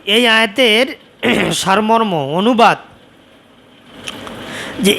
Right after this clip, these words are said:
এই দুনিয়াতে আল্লাহ পাক রব্বুল আলামিনের যত নিদর্শন আছে, আপনি ধরে নেন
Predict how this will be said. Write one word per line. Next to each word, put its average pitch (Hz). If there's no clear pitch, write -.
এই 262
দুনিয়াতে 294
আল্লাহ 226
পাক 285
রব্বুল 220
আলামিনের 254
যত 226
নিদর্শন 277
আছে, 185
আপনি 190
ধরে 214
নেন 180